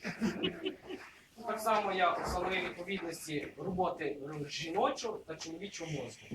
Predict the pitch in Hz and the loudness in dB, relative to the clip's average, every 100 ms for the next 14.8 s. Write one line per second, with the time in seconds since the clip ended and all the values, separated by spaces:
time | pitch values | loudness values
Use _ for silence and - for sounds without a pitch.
0 | - - - - - - - - - - | -8 -10 -14 -12 -12 -16 -20 -20 -14 -4
1 | 220 254 - 165 151 - - 143 - - | 0 0 0 0 0 -2 -4 -10 -14 -20
2 | _ _ - _ - - - - - _ | _ _ -20 _ -20 -20 -20 -20 -20 _
3 | - - _ - 156 180 226 247 233 220 | -20 -20 _ -12 -10 2 4 6 4 0
4 | 160 147 131 131 - 160 - - - - | 0 0 0 -4 -4 -8 -8 -16 -20 -20
5 | - - 320 - 320 330 254 - 175 165 | -20 -10 -6 2 4 4 2 0 -2 -2
6 | 170 165 160 156 131 - - - - 147 | 0 0 0 0 -2 -6 -16 -20 -12 -4
7 | 160 190 - 294 311 - - - - - | -2 -2 0 2 0 -6 -20 -20 -20 -20
8 | - _ - - - - - - - _ | -20 _ -20 -20 -20 -20 -20 -20 -20 _
9 | - 233 233 220 143 117 - - - - | -12 -6 2 2 2 0 -8 -20 -20 -20
10 | _ - - 220 220 214 202 180 170 143 | _ -12 2 2 2 2 2 2 -2 -4
11 | 127 - - - - - - 165 240 226 | -6 -8 -18 -20 -20 -20 -12 -4 0 0
12 | 180 185 175 170 165 165 - - _ _ | 0 -2 -4 -4 -4 -4 -10 -14 _ _
13 | _ _ _ 147 151 180 208 240 240 220 | _ _ _ -10 -8 0 6 6 6 -2
14 | - 156 143 135 - - - | -6 -2 0 -2 -4 -4 -2